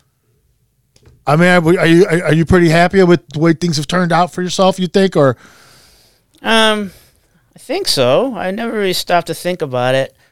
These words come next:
Speaker 2: I'm always just trying to press forward all the time, you know?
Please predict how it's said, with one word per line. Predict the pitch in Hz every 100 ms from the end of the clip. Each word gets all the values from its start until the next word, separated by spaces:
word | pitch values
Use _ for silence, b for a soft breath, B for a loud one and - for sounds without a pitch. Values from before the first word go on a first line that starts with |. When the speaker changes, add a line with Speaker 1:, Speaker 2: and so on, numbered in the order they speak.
| _
Speaker 2:
I'm | 143 147
always | 147 139 127 _ _ _ _ _
just | 131 -
trying | - 139 127
to |
press | - - 123 -
forward | 139 139 151 160 _ _ _ _ _ _
all | 147
the | 147
time, | 156 160
you | 160
know? | 160